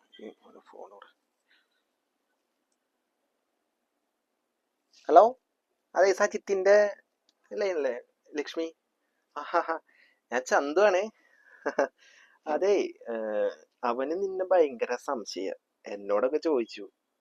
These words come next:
ഏ, അവൾക്ക് വേറെ ലൈൻ ഉണ്ടോന്നൊക്കെ സംശയമുണ്ട്. അവളെ എനിക്ക് വേണം. അത് അല്ല, വേറൊന്നുമല്ല, അവനോട് ഞാൻ പറഞ്ഞൊന്നും പറയരുത്. അവൻ ഒരുപാട് വലിയ വലിയ മയക്കുമരുന്നുകൾക്ക് അടിമയാണ്. ഇവിടെ ഒരു തെങ്ങും തോപ്പുണ്ട്,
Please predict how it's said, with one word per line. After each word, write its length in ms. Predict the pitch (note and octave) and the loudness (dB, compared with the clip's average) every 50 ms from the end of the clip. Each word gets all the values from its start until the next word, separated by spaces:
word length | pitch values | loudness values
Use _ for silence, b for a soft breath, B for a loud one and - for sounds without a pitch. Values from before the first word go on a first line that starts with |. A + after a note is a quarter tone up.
| _ _ _ _ - - - | _ _ _ _ -20 -14 -12
ഏ, 100 | G#2+ G#2 G#2 G2+ G2+ G2 F#2+ G2 - _ _ _ - | -8 -8 -6 -6 -6 -8 -8 -12 -16 _ _ _ -16
അവൾക്ക് 280 | - G2+ G2 G2 - A#2 | -14 -14 -12 -12 -8 -6
വേറെ 200 | A#2+ A#2+ A#2 B2+ | -4 -4 -2 0
ലൈൻ 260 | C3 C3 B2 G#2 F#2+ G2+ | 0 0 0 0 -2 -8
ഉണ്ടോന്നൊക്കെ 400 | G#2 G#2 A2+ G#2+ A2 - A2+ - | -12 -12 -12 -12 -10 -10 -12 -10
സംശയമുണ്ട്. 520 | - A2 F#2+ - - - G2+ F#2+ F#2 F#2+ F#2 G2+ _ _ _ _ _ _ _ _ _ _ _ _ _ _ _ _ _ - | -8 -10 -10 -12 -14 -18 -16 -14 -12 -12 -12 -14 _ _ _ _ _ _ _ _ _ _ _ _ _ _ _ _ _ -16
അവളെ 360 | F#2+ F2 F#2 F#2 G2 G#2+ G#2+ G#2+ G#2 G#2 G#2 G2 - _ _ _ _ _ _ _ _ - | -14 -12 -10 -10 -8 -8 -8 -8 -8 -10 -12 -14 -16 _ _ _ _ _ _ _ _ -20
എനിക്ക് 240 | A2 G#2 G#2 G2+ G#2+ | -20 -18 -14 -12 -10
വേണം. 160 | G#2+ - - | -8 -6 -6
അത് 140 | C3+ - G#3 A#3+ C4 A#3+ | -4 -2 2 4 6 6
അല്ല, 160 | G3 A3 C#4 D4 B3+ A3+ - | 6 6 6 4 4 2 2
വേറൊന്നുമല്ല, 500 | - D3 D#3+ F#3 G#3 A#3+ C4 B3+ A3 G3+ G#3 G3 - - | 4 6 6 6 4 2 2 2 2 2 2 0 -4 -8
അവനോട് 320 | A2+ G#2+ A2+ A2+ A#2+ C3+ C#3+ D3+ | -8 -8 -8 -8 -10 -12 -10 -8
ഞാൻ 160 | B2 G#2 G2+ | -8 -6 -2
പറഞ്ഞൊന്നും 360 | - D3 B2+ A#2 A#2 B2+ C#3 | -2 -2 -2 -2 -2 0 0
പറയരുത്. 340 | D3 D3 C#3+ C3 B2+ B2 C3+ - _ _ _ _ _ _ _ _ _ _ _ _ _ _ _ _ _ _ _ _ _ _ _ | 0 0 -2 -4 -6 -10 -14 -14 _ _ _ _ _ _ _ _ _ _ _ _ _ _ _ _ _ _ _ _ _ _ _
അവൻ 240 | - G2+ G#2+ A#2 A#2+ B2+ B2+ B2 B2+ B2 _ _ | -14 -12 -10 -10 -10 -10 -12 -14 -16 -20 _ _
ഒരുപാട് 440 | A2+ A2+ A2+ G#2+ A2 G#2+ G#2+ G#2 A2+ | -20 -20 -12 -10 -8 -8 -8 -8 -10
വലിയ 320 | A2+ A#2 A2+ G#2+ G#2+ G#2+ G#2+ | -12 -14 -16 -16 -16 -14 -14
വലിയ 200 | A2+ G#2+ A2 G#2+ | -12 -12 -14 -14
മയക്കുമരുന്നുകൾക്ക് 960 | A2 A2+ G#2+ G#2 - - G#2+ G#2 G2+ G2+ G2 G2 G2+ G2 G2+ G2+ _ - - | -14 -14 -16 -16 -16 -18 -16 -16 -16 -16 -16 -18 -20 -20 -20 -20 _ -16 -14
അടിമയാണ്. 460 | G#2 - G2+ - F#2+ F#2 F#2 F2 _ _ _ _ _ _ _ _ _ _ _ _ _ _ _ _ _ _ _ _ _ _ _ _ _ _ _ _ _ _ _ _ _ _ _ | -14 -14 -16 -20 -20 -20 -20 -20 _ _ _ _ _ _ _ _ _ _ _ _ _ _ _ _ _ _ _ _ _ _ _ _ _ _ _ _ _ _ _ _ _ _ _
ഇവിടെ 100 | F#2+ G2+ | -14 -14
ഒരു 80 | G#2+ - | -12 -10
തെങ്ങും 260 | - A#2 A#2 A2+ A2 | -10 -10 -10 -10 -10
തോപ്പുണ്ട്, 320 | G#2 G2+ G2 - G#2+ G2+ | -10 -10 -10 -10 -14 -18